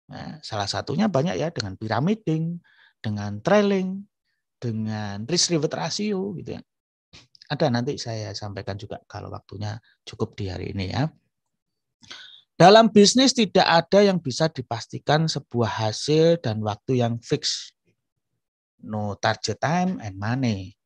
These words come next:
Teman-teman yang sudah merasa jagoan ya, <laughs> ataupun yang tidak merasa jagoan.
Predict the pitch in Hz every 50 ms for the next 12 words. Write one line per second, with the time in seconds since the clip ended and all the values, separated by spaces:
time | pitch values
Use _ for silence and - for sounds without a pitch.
0 | _ _ _ - 139 160 165 160 165 170 180 185 208 214 214 226 220 220 _ _
1 | _ _ _ _ _ _ _ _ _ _ _ - 120 120 120 113 113 113 131 120
2 | 117 107 110 110 - 101 101 - 113 107 - 101 92 - - 104 101 98 92 90
3 | 92 92 101 101 113 - _ - - - 139 120 117 113 - - - - - -
4 | - - _ - - 113 110 110 110 110 - 143 139 123 113 113 117 110 - 107
5 | - 98 98 95 - 98 92 - 87 92 - - 104 98